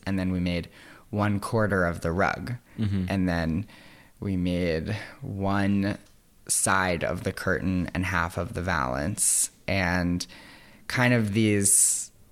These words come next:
Speaker 1: things that then you had to print multiple times
Speaker 2: Mix and
Speaker 1: and,
Speaker 2: match elements.
Speaker 1: you know, put them together. It was loosely based on the concept of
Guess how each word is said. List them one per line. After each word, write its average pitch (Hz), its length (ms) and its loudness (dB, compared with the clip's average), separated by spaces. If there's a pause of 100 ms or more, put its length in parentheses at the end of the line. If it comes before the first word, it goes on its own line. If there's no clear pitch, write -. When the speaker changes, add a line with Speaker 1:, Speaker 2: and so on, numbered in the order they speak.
(200)
Speaker 1:
things 113 500 4
that 104 200 0
then 101 360 6
you 95 120 4
had 95 200 2
to 98 80 0
print 95 300 0
multiple 92 420 0
times 90 720 0
Speaker 2:
Mix 104 140 4
and - 80 2
Speaker 1:
and, 98 80 2
Speaker 2:
match 90 200 0
elements. 95 480 -2
Speaker 1:
you 95 120 2
know, 87 140 0
put - 240 0
them 92 140 0
together. 110 720 0
It 123 80 0
was 120 280 2 (180)
loosely 127 540 2
based 90 520 2
on 90 380 0 (520)
the 110 100 -4
concept 92 720 -2
of 82 760 0